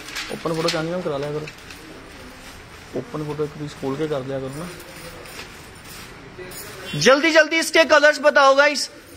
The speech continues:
pink, yellow, orange या green, क्योंकि आज घर बैठे woolens पाकिस्तानी कराची prints सिर्फ और सिर्फ एट नाइंटी फ़ाइव में जाएगा। है चीज जबरदस्त, Bookings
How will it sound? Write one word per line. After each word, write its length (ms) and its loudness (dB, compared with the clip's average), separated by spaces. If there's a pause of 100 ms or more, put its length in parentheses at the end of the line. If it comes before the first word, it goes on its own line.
(160)
pink, 360 4 (320)
yellow, 720 8 (200)
orange 440 8
या 160 10
green, 420 2 (500)
क्योंकि 400 6
आज 280 8
घर 300 6
बैठे 560 6
woolens 720 4 (340)
पाकिस्तानी 880 6
कराची 540 4
prints 540 4 (180)
सिर्फ 500 4
और 140 10
सिर्फ 460 6 (320)
एट 260 2
नाइंटी 400 4
फ़ाइव 340 4
में 140 2
जाएगा। 420 0 (600)
है 180 6
चीज 280 2
जबरदस्त, 680 6 (720)
Bookings 500 6